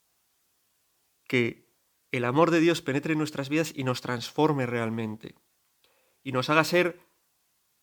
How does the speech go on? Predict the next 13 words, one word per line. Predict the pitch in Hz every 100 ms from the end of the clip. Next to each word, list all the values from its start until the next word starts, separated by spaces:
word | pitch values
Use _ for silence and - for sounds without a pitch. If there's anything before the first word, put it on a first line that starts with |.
| _ -
mejores, | 120 113 151 160 117 - - - _ _ _ _ _ _ _ _ -
no | 185
distintos, | 196 - - 208 208 - - - - _ _ _ _ _ _ _
pero | - 120
siendo | - 156 180
los | 185 185
que | 175
somos, | - 180 185 196 - _ _ _ _ _ _ _ _ -
mejores. | 117 - 147 131 - - _ _ _ _ _ _ _ _ _ _ _ _ _ _ _ _ _ _ _ -
Y |
eso | 131 202
es | -
importante. | 117 - - 113 110 - -